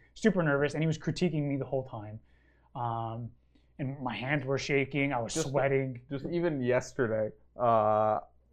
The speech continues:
Speaker 2: after the live stream, you know, all the cameras are set up in here, and I was upstairs helping Dave with something, and Matthew comes by, "Are all the cameras in the studio?" "Yeah, they should be." "They should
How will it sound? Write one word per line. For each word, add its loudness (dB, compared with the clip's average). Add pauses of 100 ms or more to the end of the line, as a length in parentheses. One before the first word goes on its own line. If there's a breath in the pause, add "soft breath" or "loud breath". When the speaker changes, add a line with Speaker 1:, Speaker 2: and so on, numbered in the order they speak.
(140)
Speaker 2:
after -2
the -2
live 0
stream, -4
you -4
know, -4
all -4
the -8
cameras -8
are -6
set -4
up -8
in -8
here, -6
and -6
I -4
was -6
upstairs -6
helping -4
Dave -6
with -12
something, -8
and -6
Matthew -6
comes -8
by, 0 (320 loud breath)
"Are 0
all 0
the -2
cameras -4
in -6
the -6
studio?" -4 (200)
"Yeah, 2
they 0
should -2
be." -2 (600)
"They -4
should -4